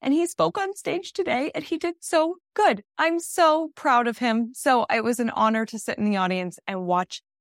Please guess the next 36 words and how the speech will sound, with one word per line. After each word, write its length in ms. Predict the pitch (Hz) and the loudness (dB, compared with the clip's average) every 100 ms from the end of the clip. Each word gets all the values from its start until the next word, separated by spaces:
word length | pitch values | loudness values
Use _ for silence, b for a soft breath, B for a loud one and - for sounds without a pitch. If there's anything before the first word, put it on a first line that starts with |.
| _ | _
him 260 | 226 226 | -2 0
speak 500 | 220 - 180 165 - _ _ _ _ | -2 -4 -6 -6 -8 _ _ _ _
and, 600 | 214 214 208 208 202 202 - | 0 2 2 2 0 -2 0
and 200 | 202 190 | 0 0
then 120 | 190 | -2
just 200 | 190 - | -6 -6
be 120 | 190 | -4
here 160 | 180 175 | -4 -6
to 100 | 170 | -6
support 380 | 185 - 180 | -10 -6 -4
him. 200 | 180 180 | -2 -2
And 100 | 180 | -2
I 80 | 175 | -4
flew 380 | 175 - 262 285 | -6 -2 0 2
in 180 | 262 226 - | 2 0 0
early 320 | 262 277 254 | 0 2 0
this 240 | 220 - | -2 -4
morning 400 | 220 220 214 190 | -2 0 2 0
from 220 | 175 180 | -2 -6
Florida. 760 | 175 - 240 269 277 202 180 196 | -6 -2 0 2 4 2 2 2
I 80 | 190 | -2
was 180 | 185 175 | -6 -4
there 220 | 190 208 | 0 0
for 240 | - 185 180 | -2 -2 -2
a 80 | |
day 480 | 175 175 170 170 196 - _ _ | -2 -2 0 -2 -4 -8 _ _
in 100 | - | -6
Fort 240 | 180 185 - | -2 -2 0
Lauderdale 760 | 196 349 359 214 180 185 233 - _ | 2 2 2 2 4 4 0 -4 _
doing 240 | - 294 311 | -6 -2 -2
some 260 | - 381 | -4 -4
masterminding, 1040 | 403 453 - - 403 359 349 349 349 339 339 | -2 -2 -6 -4 -2 -2 -2 -2 -2 -2 -4
and 140 | - 233 | -2 -2
it 100 | - | 0
was 300 | 226 226 - | -2 -4 -6
so 800 | - - - 214 190 185 180 | -16 -14 -2 2 4 4 2